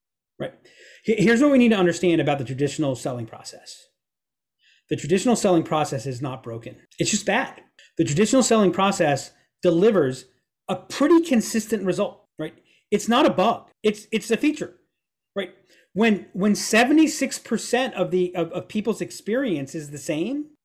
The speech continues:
the, the system's not the problem. I'm sorry, the, the, the behavior's not the problem. The system is the problem, right? And so we keep trying to fix it. We're rearranging decks on, deck chairs on the Titanic,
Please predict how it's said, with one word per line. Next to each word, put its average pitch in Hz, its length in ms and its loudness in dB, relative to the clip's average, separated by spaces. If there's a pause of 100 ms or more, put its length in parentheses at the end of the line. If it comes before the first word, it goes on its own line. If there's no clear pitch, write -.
the, 190 340 -2 (960)
the 185 100 -2
system's 254 500 0
not 185 220 -2
the - 60 -12
problem. 277 300 -4
I'm 165 100 -6
sorry, 190 180 -2
the, - 100 -2
the, 185 180 -8
the 180 140 -6
behavior's 185 460 -4
not 160 140 -10
the - 40 -18
problem. 160 440 -12
The 147 60 -12
system 311 380 -8
is 117 100 -16
the - 80 -20
problem, - 220 -20
right? 175 220 -12 (320)
And 202 160 0
so 220 160 2
we 220 280 0
keep 269 300 -4
trying 208 520 -6
to 185 360 -8 (480)
fix - 560 -8
it. - 240 -14 (840)
We're 202 200 0
rearranging 202 920 -2
decks 139 360 -10
on, 147 240 -8 (180)
deck 160 200 -6
chairs 139 240 -6
on 135 60 -6
the 123 60 -10
Titanic, - 540 -16